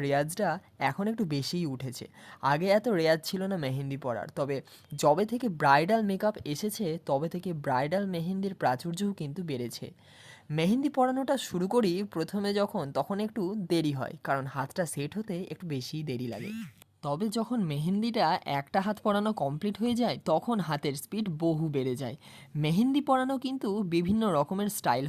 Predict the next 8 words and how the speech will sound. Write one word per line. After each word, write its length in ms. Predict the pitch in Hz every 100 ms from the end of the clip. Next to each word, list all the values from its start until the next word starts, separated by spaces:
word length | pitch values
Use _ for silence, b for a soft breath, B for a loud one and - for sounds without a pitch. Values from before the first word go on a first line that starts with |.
| 151
হতে 160 | 143 135
পারে, 160 | 127 127 B B B 151
যেমন 240 | 151 175 214
হচ্ছে 300 | 247 - 190 143 226 - 139 147
ভারতীয় 400 | 139 156 190 180 160
ডিজাইন, 360 | 147 151 143 147 - -
অ্যারাবিক 400 | 147 151 156 160 156
ডিজাইন, 380 | 147 147 139 139